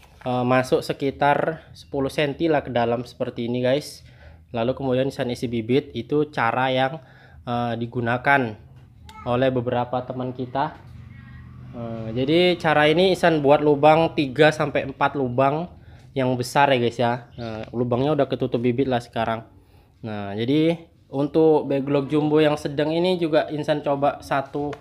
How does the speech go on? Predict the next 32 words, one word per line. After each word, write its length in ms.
dua, 560
dan 180
tiga 380
ini 240
kita 180
gunakan 560
sistem 460
tanam 340
guys. 480
Nah, 240
bagaimana 540
perawatan 500
miseliumnya? 560
Kalau 240
yang 240
normal 480
seperti 480
itu 160
satu 300
bulan 260
setengah 480
udah 240
full 240
ya 80
guys 160
ya, 160
karena 240
udah 80
mulai 240
terbiasa 560
dengan 240
kematangannya. 800